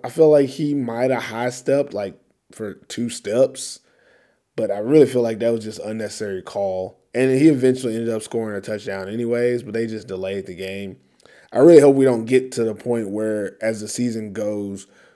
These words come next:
we try to limit the, the creativity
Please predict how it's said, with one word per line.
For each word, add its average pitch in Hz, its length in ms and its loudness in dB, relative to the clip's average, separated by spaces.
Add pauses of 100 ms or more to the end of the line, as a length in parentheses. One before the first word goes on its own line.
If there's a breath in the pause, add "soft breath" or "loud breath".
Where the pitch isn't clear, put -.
(120)
we 120 160 -8
try 113 260 -4
to 107 120 -4
limit 107 720 -6 (340)
the, 104 400 -8 (1300)
the 117 120 -14
creativity 117 1120 0